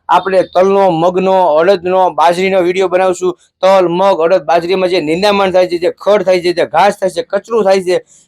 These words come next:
એ વયું જાય, સાફ થઈ જાય અને આપણા પાકને બહુ વાંધો ન આવે, ખર્ચો બહુ ન કરવો પડે, મજૂર બહુ ન કરવો પડે, દાળિયા બહુ ન આપવા પડે. દાળિયાની મજૂરી આપણને બહુ મોંઘી થઈ જાય છે, પરંતુ ટાઈમે પાછું કામે નથી થતું આપણું,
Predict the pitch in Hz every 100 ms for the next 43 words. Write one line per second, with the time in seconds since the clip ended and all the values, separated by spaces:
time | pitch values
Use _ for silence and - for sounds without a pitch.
0 | _ 208 262 214 226 226 214 208 175 208
1 | 226 226 208 202 190 - _ - 208 233
2 | 214 208 202 196 202 208 208 202 190 180
3 | 185 185 196 185 160 190 185 208 180 180
4 | 175 208 208 202 190 170 175 185 175 180
5 | 165 196 208 208 196 165 165 180 175 170
6 | 160 190 214 214 214 190 185 160 - _
7 | _ 160 226 254 254 247 226 208 226 214
8 | 208 214 214 202 196 190 202 196 202 208
9 | 190 185 - _ _ _ 233 269 254 -
10 | 220 247 277 254 240 233 226 - 214 247
11 | 247 226 220 180 185 175 170 160 196 247